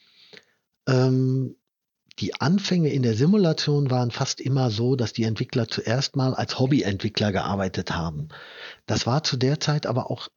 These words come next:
relativ unproblematisch. Wenn man sich vorstellt, die ersten German Airports haben, ich glaub, das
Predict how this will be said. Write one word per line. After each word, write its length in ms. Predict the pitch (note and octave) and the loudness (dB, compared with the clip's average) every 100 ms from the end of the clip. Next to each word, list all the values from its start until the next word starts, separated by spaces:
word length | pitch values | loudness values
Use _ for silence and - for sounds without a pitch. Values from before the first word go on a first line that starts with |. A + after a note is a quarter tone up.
| _ | _
relativ 580 | G#2 A2 D3 D#3+ D#3+ C3+ | -2 0 2 2 -2 -2
unproblematisch. 1080 | - F3+ - - F#2+ F#2 E2+ D#2 - - - | 0 0 -2 -6 -4 -2 -2 -6 -8 -10 -4
Wenn 100 | B2 | -2
man 100 | A#2 | -2
sich 140 | B2 | -4
vorstellt, 540 | - C3+ D#3 D3 C#3 | -2 -2 0 0 0
die 100 | A#2+ | -2
ersten 640 | G2+ A#2 D3 - C#3+ D3 C#3+ - - - _ | 0 0 -2 -4 -2 -2 -4 -12 -20 -20 _
German 360 | - C3 C3+ B2+ | 0 2 4 2
Airports 880 | - C#3 D#3+ - G2+ F2 E2 - - _ _ _ _ _ _ | 0 0 -2 -2 -2 -2 -4 -10 -12 _ _ _ _ _ _
haben, 680 | - B2 C3 C#3+ D3+ D3 C#3 _ _ _ _ _ _ - | -4 0 2 2 2 2 -2 _ _ _ _ _ _ -20
ich 180 | - - | -10 -6
glaub, 220 | - C3+ | -2 -2
das 500 | - A#2+ - - - | -2 -4 -6 -10 -12